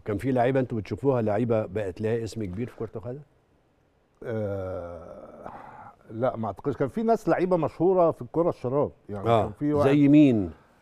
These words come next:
Speaker 2: كان في واحد اسمه فرحات في بين السرايات.
Speaker 1: آه.
Speaker 2: مجدي فرحات. وكان، آه، كان في واحد اسمه سعيد الحافي.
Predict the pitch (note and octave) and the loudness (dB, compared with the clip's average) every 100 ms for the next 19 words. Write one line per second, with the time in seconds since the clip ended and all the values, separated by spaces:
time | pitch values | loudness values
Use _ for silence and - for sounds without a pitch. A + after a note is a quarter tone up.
0 | _ A#2 A#2 D3+ D#3+ D3+ C3+ - B2+ A#2+ | _ -10 -8 0 2 2 0 -6 -4 -4
1 | - A#2 A2+ C#3+ - A2+ A#2+ B2+ - A2 | -2 -2 2 2 0 -10 -8 -10 -8 -8
2 | B2+ C#3+ _ _ _ G#2+ G#2 D2 _ - | -6 -8 _ _ _ -4 -4 -4 _ -8
3 | A#2+ G#2+ G2 G2 - C#3 _ _ _ _ | -8 -6 -8 -8 -8 -10 _ _ _ _
4 | _ _ _ _ _ _ _ G2+ F2+ B2+ | _ _ _ _ _ _ _ -12 -2 0
5 | C#3+ C#3 B2 A#2 A2+ A2 G#2 G#2 G2 F#2 | 2 0 -2 -2 -2 -4 -6 -8 -12 -12
6 | F#2 F#2+ F#2+ G2 - - - _ _ _ | -14 -14 -16 -18 -18 -20 -20 _ _ _
7 | _ _ _ _ _ _ _ G#2+ G2 C3+ | _ _ _ _ _ _ _ -12 -4 2
8 | D3 B2+ A2+ G#2 A#2+ C3+ A2+ A#2+ A#2+ | 2 2 -6 -6 -4 -2 -2 -2 -2